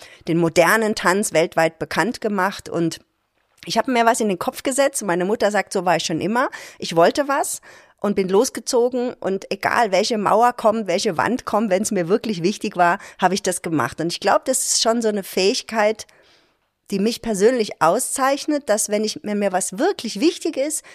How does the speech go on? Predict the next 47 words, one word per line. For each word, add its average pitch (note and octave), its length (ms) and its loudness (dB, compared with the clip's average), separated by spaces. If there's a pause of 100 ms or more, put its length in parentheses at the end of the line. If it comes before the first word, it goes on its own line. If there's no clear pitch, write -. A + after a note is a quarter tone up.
(140)
dass G3+ 120 -6
ich G#3+ 160 -6 (120)
alles B3+ 560 2
tue, A3 260 0
um's F#3 300 -2
zu - 100 -2
erreichen. E3+ 480 -4
Da G#3+ 100 6
verbindet C#4 480 2
uns, A3+ 280 0
glaub G3 180 4
ich, - 140 -4
auch - 160 0
was F#3 160 2
gemeinsam, A#3+ 760 2
ne? A3+ 180 0 (280)
Das A3 120 2
ist A3+ 160 -2
das C#4 200 -4
eine, G3+ 340 0
was D4 220 -2
ich D4 80 -6
sagen C4 420 -2
würde, C#4+ 300 -2
dass G3+ 200 -2
es, - 280 -4 (600)
dass F#3+ 180 2
ich E3+ 100 -4
das - 300 0 (140)
Durchhaltevermögen B3+ 1040 2
habe. A3+ 320 2
Und G3 180 0
das - 160 -4
zweite E3+ 420 2
ist, - 380 -2 (260)
und G3+ 140 -4
ich - 60 -4
glaub, F#3+ 180 0
deswegen G#3+ 340 2
stehe A3+ 320 0
ich - 140 -2
auch G3 100 2
so G3 140 -6
für F#3+ 100 0
dieses F3 320 -4
Thema G#3+ 320 0
Veränderung, A#3 840 0